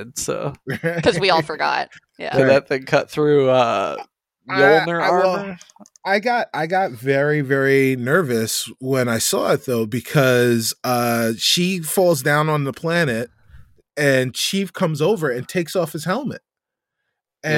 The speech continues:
Speaker 1: Yeah.
Speaker 2: I'm like,
Speaker 3: Put your
Speaker 2: "Uh-oh."
Speaker 3: helmet on.
Speaker 1: I think
Speaker 2: Right.
Speaker 1: Chief dies in the next
Speaker 2: <laughs>
Speaker 1: episode.
Speaker 2: Right. <laughs>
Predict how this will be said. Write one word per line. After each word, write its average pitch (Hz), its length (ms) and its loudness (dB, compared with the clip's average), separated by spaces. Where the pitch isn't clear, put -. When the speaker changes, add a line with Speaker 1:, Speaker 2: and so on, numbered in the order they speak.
Speaker 1:
Yeah. 143 40 0
Speaker 2:
I'm 147 140 -2
like, 147 240 0
Speaker 3:
Put 165 180 0
your 381 120 4
Speaker 2:
"Uh-oh." 330 100 0
Speaker 3:
helmet 302 220 -2
on. 190 420 0
Speaker 1:
I 127 180 -2
think 156 220 -6
Speaker 2:
Right. 185 140 2
Speaker 1:
Chief - 260 -2
dies 123 300 4
in 101 140 -12
the 104 60 -14
next 107 280 -2
Speaker 2:
<laughs> 110 80 0
Speaker 1:
episode. 110 480 -8
Speaker 2:
Right. 175 1160 -2
<laughs> - 80 -20